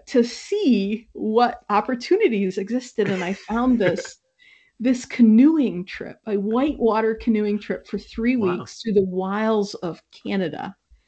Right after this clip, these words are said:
Speaker 2: No way.
Speaker 1: Yeah. Yeah.
Speaker 2: Who
Speaker 1: It
Speaker 2: was,
Speaker 1: was,
Speaker 2: who
Speaker 1: it
Speaker 2: was
Speaker 1: was
Speaker 2: leading
Speaker 1: pretty
Speaker 2: that?
Speaker 1: cool. Uh, a couple of barely twenty-year-olds who, you know, did it
Speaker 2: <laughs>
Speaker 1: year in and year out.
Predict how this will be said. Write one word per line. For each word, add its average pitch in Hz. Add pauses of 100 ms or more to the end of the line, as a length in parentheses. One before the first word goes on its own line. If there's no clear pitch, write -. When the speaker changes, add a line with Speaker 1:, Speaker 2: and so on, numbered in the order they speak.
Speaker 2:
No 147
way. 123 (380)
Speaker 1:
Yeah. 247 (180)
Yeah. 330
Speaker 2:
Who 330
Speaker 1:
It -
Speaker 2:
was, 320
Speaker 1:
was, 180
Speaker 2:
who 277
Speaker 1:
it 311
Speaker 2:
was 302
Speaker 1:
was 196
Speaker 2:
leading 285
Speaker 1:
pretty 95
Speaker 2:
that? - (480)
Speaker 1:
cool. 285
Uh, 294 (720)
a 247
couple 311
of 208 (480)
barely 233
twenty-year-olds 233
who, 208
you 233
know, 202
did 208
it 214
Speaker 2:
<laughs> -
Speaker 1:
year 202
in 202
and 190
year 180
out. 202